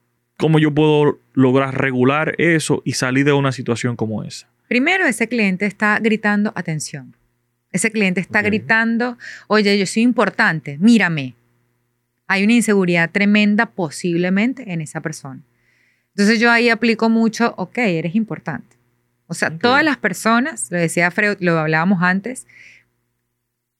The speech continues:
Speaker 2: tienen la necesidad imperiosa de sentirse apreciados, valorados e importantes.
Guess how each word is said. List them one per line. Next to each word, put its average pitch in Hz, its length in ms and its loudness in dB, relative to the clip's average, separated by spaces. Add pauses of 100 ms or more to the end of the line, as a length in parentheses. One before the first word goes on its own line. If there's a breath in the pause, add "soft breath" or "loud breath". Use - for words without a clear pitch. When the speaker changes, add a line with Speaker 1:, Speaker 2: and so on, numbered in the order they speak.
Speaker 2:
tienen 247 280 2
la 269 120 2
necesidad 202 440 -2
imperiosa 254 840 0
de 208 140 0
sentirse 196 640 -4
apreciados, 247 840 -2
valorados 185 720 -2
e 202 80 0
importantes. 160 840 -6